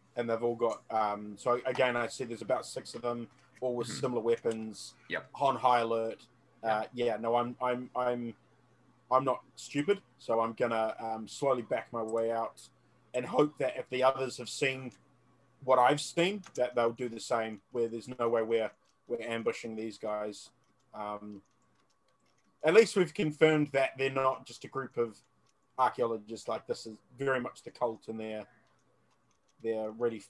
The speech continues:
Speaker 1: for, for war, pretty much. Yeah, I'm gonna make my way back to the original point, um, which I guess means I'll, I'll meet up with Mandrake.
Speaker 2: Yeah, so you two end up back towards the mouth of the, uh, the canyon where you came in.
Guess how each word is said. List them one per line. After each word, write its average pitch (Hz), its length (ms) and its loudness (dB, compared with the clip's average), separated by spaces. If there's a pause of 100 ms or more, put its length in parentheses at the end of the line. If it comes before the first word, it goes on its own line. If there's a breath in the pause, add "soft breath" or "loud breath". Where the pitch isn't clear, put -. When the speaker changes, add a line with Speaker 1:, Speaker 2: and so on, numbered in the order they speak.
Speaker 1:
for, 107 180 -4 (960)
for 107 220 -6
war, 113 400 -2
pretty 113 220 -12
much. - 240 -12
Yeah, 123 120 2
I'm 123 60 2
gonna 120 240 0 (380)
make 151 240 4
my 143 100 6
way 131 200 4
back 139 320 0
to - 140 -8
the 127 80 -6
original 127 380 -4
point, 147 320 -2 (500)
um, 113 380 -4 (920)
which 120 160 -12
I 117 40 -10
guess 120 240 -8
means 120 220 -4
I'll, 113 180 -2 (100)
I'll 117 120 -4
meet 120 140 -4
up - 80 -12
with 123 180 -14
Mandrake. 139 460 -4 (1040)
Speaker 2:
Yeah, 113 240 -4 (260)
so - 160 -12
you 143 160 2
two 135 240 2
end 117 140 0
up - 200 -2
back 104 400 -4 (340)
towards - 360 -10
the 107 100 -8
mouth 107 600 -8
of - 160 -10
the, 87 100 -6 (180)
uh, 85 180 -6 (120)
the - 80 -20
canyon 90 240 -14
where 101 80 -12
you 95 80 -14
came 95 240 -14
in. - 160 -14